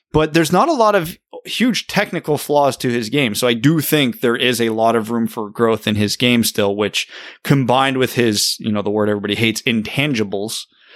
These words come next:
I, I really do think there's a good prospect in here, and he's not ranked, um, I don't think above twenty in any ranking I've seen, at least. So, you know, if, uh, we talk about targets,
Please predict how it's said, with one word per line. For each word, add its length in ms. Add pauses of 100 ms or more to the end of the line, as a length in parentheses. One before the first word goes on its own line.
(340)
I, 160
I 120
really 480
do 260
think 340
there's 180
a 40
good 240
prospect 540
in 120
here, 140
and 100
he's 220
not 320
ranked, 520 (540)
um, 540 (360)
I 300
don't 180
think 140
above 280
twenty 720
in 140
any 240
ranking 480
I've 300
seen, 600 (160)
at 160
least. 460 (420)
So, 580
you 160
know, 180
if, 140
uh, 280
we 160
talk 260
about 320
targets, 760